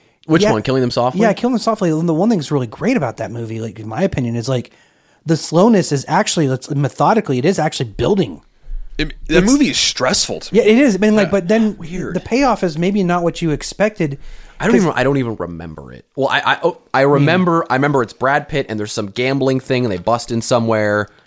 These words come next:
Speaker 1: and is Ray Liotta in it?
Speaker 2: Yeah,
Speaker 3: Mm-hmm.
Speaker 2: and he gets
Speaker 1: Yeah,
Speaker 2: his
Speaker 1: and he
Speaker 2: ass
Speaker 1: gets it,
Speaker 2: fucking
Speaker 1: he gets his
Speaker 2: beat.
Speaker 1: ass fucked up.
Speaker 2: Yeah.
Speaker 1: Yeah, but I just remember, like,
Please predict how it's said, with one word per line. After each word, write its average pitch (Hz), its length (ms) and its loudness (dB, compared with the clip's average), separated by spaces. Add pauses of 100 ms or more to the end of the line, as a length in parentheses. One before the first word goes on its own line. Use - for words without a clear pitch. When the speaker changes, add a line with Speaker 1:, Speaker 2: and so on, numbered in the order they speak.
(180)
Speaker 1:
and 98 400 -6
is 101 100 -8
Ray 160 140 2
Liotta 175 320 4
in 175 160 0
it? 180 160 -4
Speaker 2:
Yeah, 208 320 2
Speaker 3:
Mm-hmm. 175 120 -8
Speaker 2:
and 190 120 -2
he 170 60 2
gets 160 120 2
Speaker 1:
Yeah, 175 120 4
Speaker 2:
his 151 80 4
Speaker 1:
and 123 80 2
he 170 80 4
Speaker 2:
ass 175 60 6
Speaker 1:
gets - 140 2
it, 131 120 -4
Speaker 2:
fucking 143 260 -2
Speaker 1:
he - 60 0
gets 156 120 0
his 127 100 2
Speaker 2:
beat. 123 40 2
Speaker 1:
ass 135 240 0
fucked - 400 0
up. - 380 2
Speaker 2:
Yeah. 139 240 -6
Speaker 1:
Yeah, 139 200 2
but 120 120 -4
I 165 100 2
just 196 140 -2
remember, 165 260 -2
like, 139 260 -2